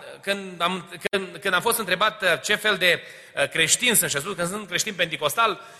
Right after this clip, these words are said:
m-a întrebat că ce fac, sunt de la care iau în mână șerpi, și am zis: „Până acum n-am avut ocazia.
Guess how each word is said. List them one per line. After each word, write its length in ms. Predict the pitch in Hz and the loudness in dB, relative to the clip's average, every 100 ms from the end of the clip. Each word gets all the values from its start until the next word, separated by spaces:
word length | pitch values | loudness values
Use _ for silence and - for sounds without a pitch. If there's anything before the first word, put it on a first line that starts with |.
| - | -10
m-a 120 | 175 | 0
întrebat 340 | 185 190 214 226 | 2 4 2 0
că 80 | 202 | 0
ce 240 | - 233 | 0 -2
fac, 420 | - 202 147 156 | 2 0 0 -4
sunt 220 | - 190 | -2 0
de 80 | 170 | 2
la 140 | 226 190 | 4 4
care 500 | 180 175 160 139 - - 139 139 | 0 2 0 -2 -16 -20 -10 -2
iau 260 | 143 185 185 | 2 4 4
în 60 | |
mână 180 | 208 196 | 2 4
șerpi, 440 | - 208 233 - - - - - | 4 2 2 -2 -14 -16 -20 -20
și 120 | - 202 | -2 0
am 80 | |
zis: 140 | 202 247 | 0 0
„Până 200 | 277 285 | 2 2
acum 280 | 262 311 285 | 2 2 4
n-am 160 | 311 311 | 6 6
avut 240 | 302 302 | 4 0
ocazia. 600 | 277 277 226 151 123 | 2 4 2 0 -4